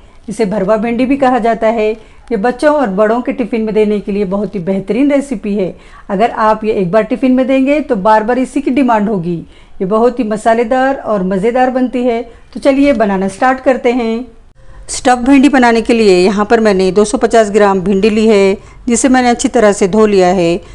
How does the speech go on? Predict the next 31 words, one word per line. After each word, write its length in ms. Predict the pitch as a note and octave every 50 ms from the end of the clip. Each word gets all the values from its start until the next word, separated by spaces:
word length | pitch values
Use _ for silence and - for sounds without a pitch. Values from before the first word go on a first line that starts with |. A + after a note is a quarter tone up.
| - - - -
अब 100 | G3+ F3
मैं 160 | F#3+ G3 G3
इसे 300 | F#3+ F#3 - G3+ F#3+ F#3 F#3
cut 200 | - A3 G3+ -
कर 160 | - G3+ F3+
लूँगी। 440 | E3+ E3+ E3+ E3+ D#3+ F3 F3+ F#3+ B3+ - - - - - - - -
भिंडी 340 | - A#3+ G#3 G#3+ A3 A3+ C4+ B3+
के 120 | - C#4
हमें 340 | B3+ B3 A3 G#3+ G3+ G3+ F3+
डंठल 320 | G3 G3+ G3+ F#3+ A3 G#3
निकाल 320 | F#3+ G3 F#3 - G#3 G3+ G3+
लेना 260 | G3+ G#3 G3+ G3+ G3
है। 320 | G#3 G#3 G3 F#3+ F#3+ G#3 A3+ - - - - - - - - - - - - - - - - - - - - - - - -
उसके 200 | A#3+ - - A#3+
बाद 200 | G3+ A3 G#3+ G3+ G#3
इस 120 | G3+ -
तरह 180 | - G3+ G3 F3+
से 160 | F3+ - F#3
इसके 280 | F3 - - - F3+ F3+
दो 140 | E3 F#3 F#3+
दो 100 | F#3 G#3 G3+
पीस 240 | G#3 A3 G#3+ G#3+ -
करने 340 | - G#3 G3 F#3+ G3 G3+ G3+
हैं 340 | G#3 G3+ G3 G3 G3 G3 G#3+ - - - - - - - - - - - - - -
और 180 | - F#3+ F#3
उसे 180 | F#3 F3+ - G3
बीच 240 | E3+ E3 F3+ F#3 F3+
से 180 | - - G#3 F3+
इस 140 | F3 - -
तरह 180 | G3 F3 F3
से 220 | F3 - G#3 A3+